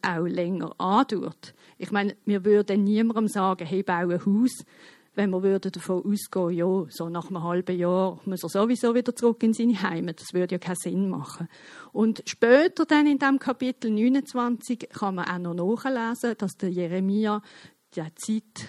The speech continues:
die Zeitdauer von siebzig Jahren nennt. Und auch schon vorher im Kapitel fünfundzwanzig werden siebzig Jahre genannt.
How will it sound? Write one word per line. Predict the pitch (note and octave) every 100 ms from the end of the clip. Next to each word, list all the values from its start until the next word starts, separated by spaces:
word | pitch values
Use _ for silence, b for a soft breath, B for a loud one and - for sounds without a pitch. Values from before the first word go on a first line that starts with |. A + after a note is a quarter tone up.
| - -
die | F3+
Zeitdauer | - A#3+ A3+ - A3+ A#3
von | - F#3
siebzig | - G#3+ - - F#3+
Jahren | D#3+ D3 D#3 D#3+ - D#3 - _ _
nennt. | G#3+ E3 D#3+ - -
Und | - G3
auch | F#3
schon | F3+ -
vorher | G3 G3 F#3+
im | F#3
Kapitel | F3+ F3+ F#3 F#3+
fünfundzwanzig | F3 F3 F#3+ - E3+ F3 F#3+
werden | D#3 D#3 D#3
siebzig | - B3 - - A#3
Jahre | G3+ - -
genannt. | - F3+ D#3+ E3+